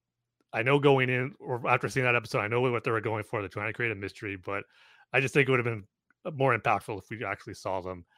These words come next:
get taken out, just for what you were saying, how, so spent, how, so much time we spent with them in that second episode, and just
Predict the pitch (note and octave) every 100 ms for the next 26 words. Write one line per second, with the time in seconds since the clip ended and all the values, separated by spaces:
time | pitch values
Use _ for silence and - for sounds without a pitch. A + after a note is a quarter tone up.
0 | _ _ - G#2+ A#2 A2 G#2 F#2+ F2 A#2+
1 | - A#2+ A2+ G#2 G#2 G2 G#2 F#2+ G2 F#2+
2 | G2+ _ _ _ - - C3+ - - D3+
3 | - C#3 D3 - F3+ D#3+ - D3 B2 G#2+
4 | C3+ A#2+ A2 A2 G#2 G2 G#2 G#2+ - A#2
5 | G#2+ G#2 G2 - G2+ F#2+ F#2+ G2 F#2+